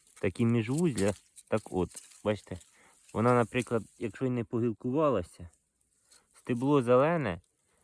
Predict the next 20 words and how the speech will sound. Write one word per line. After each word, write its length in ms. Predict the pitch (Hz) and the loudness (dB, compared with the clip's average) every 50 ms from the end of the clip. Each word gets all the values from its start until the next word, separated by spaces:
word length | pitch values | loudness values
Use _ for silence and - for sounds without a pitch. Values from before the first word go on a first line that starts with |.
| _ _ _ _ _ _ _ _ - | _ _ _ _ _ _ _ _ -6
а 460 | - 98 107 110 113 110 107 107 95 - _ _ - | 0 4 6 8 8 8 8 8 6 2 _ _ -20
стрючок 460 | - - 123 117 - - 147 131 - | -14 -10 -8 -8 -4 -4 -6 -4 -4
уже 180 | - 87 113 110 | -4 -4 -4 -4
сухий. 560 | - - - 82 - - - 76 71 - - _ _ _ _ _ - - _ _ - | -6 -8 -14 -14 -12 -10 -10 -8 -8 -10 -12 _ _ _ _ _ -20 -20 _ _ -10
І 460 | - 107 110 117 117 117 117 113 107 98 - _ _ _ _ _ _ _ - | -6 -4 -2 0 0 0 0 0 -2 -4 -8 _ _ _ _ _ _ _ -4
один 360 | - 101 107 123 123 117 107 | -2 0 2 2 2 4 4
великий 380 | 104 107 110 104 - - 101 | 6 6 6 4 2 0 -4
плюс 240 | 87 - 107 110 101 | -4 -2 -2 -2 -2
цієї 260 | - - 104 98 98 | 0 2 2 2 2
сої, 320 | 95 - - 143 147 131 95 | 2 0 0 2 2 2 2
що 160 | - - 90 | 0 -2 -2
вона 180 | 101 110 110 98 | 0 0 0 2
не 140 | 95 95 | 4 4
розтріскується. 920 | 95 87 - - - - 85 76 - - - - 80 76 - - - - - - - - - - - - - - - - - - - - - - - - - - - - - - - - - - - - - - _ _ _ _ _ _ _ _ _ _ _ - | 4 4 2 -2 -8 -6 -6 -6 -6 -8 -10 -8 -6 -6 -8 -10 -12 -14 -14 -14 -14 -12 -10 -10 -8 -8 -8 -8 -10 -12 -16 -20 -16 -14 -12 -12 -12 -14 -14 -14 -14 -16 -16 -18 -20 -20 -20 -20 -20 -20 -20 -20 _ _ _ _ _ _ _ _ _ _ _ -8
Ой, 200 | - 147 120 101 87 - - - - - - - - - - _ _ _ _ _ _ _ | -4 -4 -4 -4 -4 -8 -14 -18 -20 -20 -20 -20 -20 -20 -20 _ _ _ _ _ _ _
туди 280 | - 110 107 110 127 117 | -16 -10 -4 -2 0 0
аж 220 | 107 101 95 - - - - - - - - | 0 0 -2 -6 -14 -20 -20 -20 -20 -12 -8
можу 260 | 120 107 98 104 101 | -8 -6 -6 -8 -6
пройти. 520 | - 127 139 156 - - - 160 175 160 - - - - - - - - - - - - _ _ _ - - - - - - - - - - | -4 0 0 2 2 2 4 4 4 2 0 -6 -18 -20 -20 -20 -20 -20 -20 -20 -20 -20 _ _ _ -8 -2 -2 -2 -2 -2 -6 -14 -18 -18
Ой. 180 | - - - | -18 -20 -20